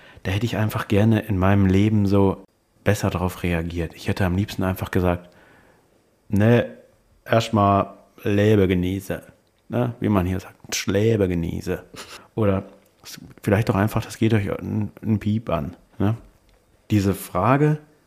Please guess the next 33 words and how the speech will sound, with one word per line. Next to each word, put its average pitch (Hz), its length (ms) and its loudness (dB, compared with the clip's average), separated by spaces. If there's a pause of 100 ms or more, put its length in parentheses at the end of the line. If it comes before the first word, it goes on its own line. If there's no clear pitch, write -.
(1160)
oder 95 180 2
wenn 95 80 4
man 92 120 4
die 92 60 0
bekommen 107 400 2
hat, 113 100 2
kann - 120 -6
man 92 100 0
es - 60 -12
vielleicht - 300 -6
auch 85 80 -6
besser 104 280 0
sagen, 110 720 -2 (180)
gedrückt 104 320 -2
bekommen 101 260 0
hat, 98 120 -4
dann 90 120 -2
hat 95 160 -6
man 98 200 0 (280)
im 107 180 -2
Endeffekt 104 560 -4 (440)
überlegt, 95 640 2 (920)
"Was - 200 -2
sage 95 220 2
ich 87 120 -10
jetzt - 240 -12
darauf?" 82 460 -8
Und 113 180 -2
ich - 140 -8
war 120 180 2
ganz 113 240 2
oft 120 240 0
so, 113 320 4